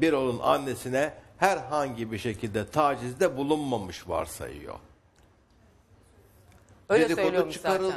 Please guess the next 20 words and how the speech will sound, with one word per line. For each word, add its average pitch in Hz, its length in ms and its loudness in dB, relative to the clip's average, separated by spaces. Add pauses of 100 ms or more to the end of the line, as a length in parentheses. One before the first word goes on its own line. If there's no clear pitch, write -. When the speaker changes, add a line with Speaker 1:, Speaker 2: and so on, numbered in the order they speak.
Speaker 2:
zaten. 196 140 0
Ha. 190 180 -4
Speaker 1:
dedikodu 135 520 -2
çıkarıldı, 185 720 0 (520)
çocuk 139 400 -2
dolduruldu, 165 840 0
çocuk 139 300 -4
üstüme 139 420 -2
gönderildi, 170 680 0
o 170 220 2
da 156 120 0
benim 123 260 0
evime 110 400 0
geldi, 165 520 -2
karıma, 139 480 0
çoruma, 117 420 0
çocuğuma 107 540 -4
dil 151 120 0
uzattı 165 640 0 (760)
diye 143 380 2